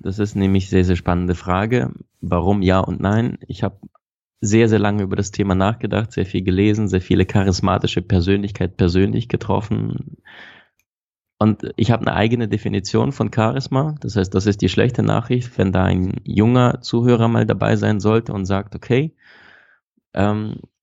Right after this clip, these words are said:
die lautet, meine Definition ist, Charisma ist die Summe all deiner Erfahrungen. Und um ein konkretes Beispiel zu geben, nimm mal einen Robert De Niro.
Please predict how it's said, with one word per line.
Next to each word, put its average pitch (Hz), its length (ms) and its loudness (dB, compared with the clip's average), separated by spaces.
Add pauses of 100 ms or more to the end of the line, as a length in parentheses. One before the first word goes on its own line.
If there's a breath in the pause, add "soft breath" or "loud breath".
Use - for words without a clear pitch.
(320)
die 123 200 4
lautet, 117 500 0
meine 117 260 -2
Definition 113 680 -2
ist, 113 340 -4
Charisma 113 540 0
ist - 320 -6
die 98 60 0
Summe 110 420 2
all 95 180 2
deiner 101 300 0
Erfahrungen. 92 920 -2 (920 soft breath)
Und 90 100 -4
um 92 120 0
ein 98 80 0
konkretes 107 520 0
Beispiel 101 440 0
zu - 120 -10
geben, 85 360 0
nimm 104 140 2
mal 110 260 2
einen 101 440 0
Robert 104 360 0
De 98 80 4
Niro. 101 440 0